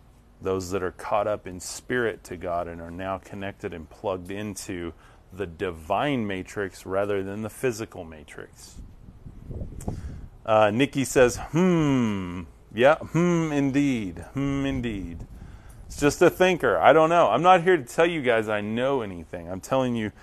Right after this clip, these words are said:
here's what I'm experiencing. And so I'm not here to preach or teach to anyone other than I have these inspirations, I have these thoughts, I think about 'em all day, I do this full time,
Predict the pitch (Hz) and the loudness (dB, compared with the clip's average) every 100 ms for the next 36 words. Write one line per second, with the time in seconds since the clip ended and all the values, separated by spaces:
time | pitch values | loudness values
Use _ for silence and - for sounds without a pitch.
0 | - - - 143 151 123 117 120 107 101 | -20 -20 0 6 8 6 4 4 4 2
1 | 95 87 - - 78 71 71 - 76 - | -2 -10 -12 -12 -12 -12 -16 -20 -20 -20
2 | - - - - - _ _ _ - - | -20 -20 -20 -20 -20 _ _ _ -20 -14
3 | 107 101 107 104 117 117 113 113 107 101 | -10 -4 0 2 4 2 2 2 4 0
4 | - - - - - - 113 92 - 127 | -8 -20 -20 -20 -20 -8 -8 -6 2 2
5 | 117 - - 107 87 - 120 104 - 117 | 2 -2 -6 -6 -8 -8 -8 -8 -10 -10
6 | 101 104 104 92 90 90 87 95 98 92 | -8 -4 -4 -2 -4 -4 -2 0 0 0
7 | 90 87 87 - - - - - - 120 | -2 -4 -6 -12 -20 -20 -20 -6 4 6
8 | 117 110 104 92 101 92 - 98 90 - | 6 4 2 -2 -6 -6 -4 -2 -2 -4
9 | 87 - 95 104 95 90 85 - 85 85 | -10 -4 0 2 2 -4 -8 -8 -6 -6
10 | - 95 90 120 110 120 110 110 104 95 | -6 -8 -4 -4 -2 2 2 2 0 -2
11 | 87 82 82 - 87 82 101 127 127 120 | -2 -6 -8 -8 -10 -6 -2 0 2 0
12 | - 113 110 - 95 80 82 87 | -4 -4 -4 -4 -8 -8 -10 -14